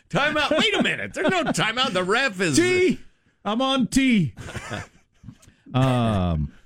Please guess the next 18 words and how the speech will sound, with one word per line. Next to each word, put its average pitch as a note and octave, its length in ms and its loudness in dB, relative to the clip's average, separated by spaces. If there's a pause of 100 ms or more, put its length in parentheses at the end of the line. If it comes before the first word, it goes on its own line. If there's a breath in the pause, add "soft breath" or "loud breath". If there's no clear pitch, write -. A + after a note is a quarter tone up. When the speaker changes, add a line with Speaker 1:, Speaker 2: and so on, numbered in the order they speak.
(160 loud breath)
Speaker 2:
things F#3 180 2
people F3+ 240 0
look E3+ 140 -2
forward D#3+ 220 0
to E3+ 80 2
as C3 80 2
they C#3 100 0
get C3 100 0
older. C3+ 500 0
Uh, A2 260 0
retiring F3+ 520 0
and D3 100 2
traveling F3 500 0
more G#3+ 560 0 (180)
is C3 120 2
about B2+ 220 0
a A2+ 60 -2
third. D#3 500 0